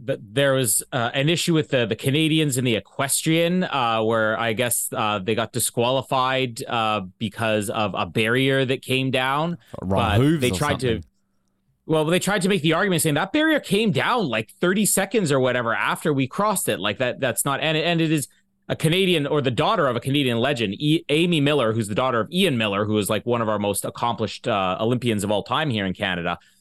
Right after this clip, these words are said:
Speaker 1: Uh, it was her who got disqualified, but, uh, that, that's been a bit of a controversy here. There was some back and forth 'cause I guess the, the American team that, uh, I, I guess got upgraded because of this,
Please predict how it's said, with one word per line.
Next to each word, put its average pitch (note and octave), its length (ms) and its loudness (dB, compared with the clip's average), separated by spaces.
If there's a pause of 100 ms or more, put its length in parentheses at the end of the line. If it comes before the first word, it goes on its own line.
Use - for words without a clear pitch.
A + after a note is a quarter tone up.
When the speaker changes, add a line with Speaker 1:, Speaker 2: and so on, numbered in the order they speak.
(160)
Speaker 1:
Uh, A2 60 0
it G#2+ 40 0
was A2 140 0
her F3 100 2
who E3+ 60 0
got C#3 160 -2
disqualified, A2+ 720 -2
but, G#2+ 260 -4
uh, A2 180 0
that, E3+ 200 -2
that's G#3+ 240 -4
been E3+ 200 0
a C#3 60 -6
bit C#3+ 180 0
of C#3 60 0
a B2 60 -2
controversy C3 540 -2
here. A#2+ 240 0 (260)
There - 80 0
was C#3+ 100 2
some C3+ 140 0
back B2+ 240 -2
and A#2+ 80 -8
forth B2+ 180 -2
'cause A2 140 -4
I A#2 60 0
guess A2 160 0
the, A#2+ 160 0
the A2+ 160 -2
American A#2+ 500 0
team A#2 280 -2
that, G#2+ 260 -2
uh, F#2+ 260 -2
I, A2 200 -4
I G#2+ 40 -4
guess G2 180 -6
got - 220 -6
upgraded A2+ 540 0
because G#2 360 -4
of A2 80 -2
this, A2+ 220 0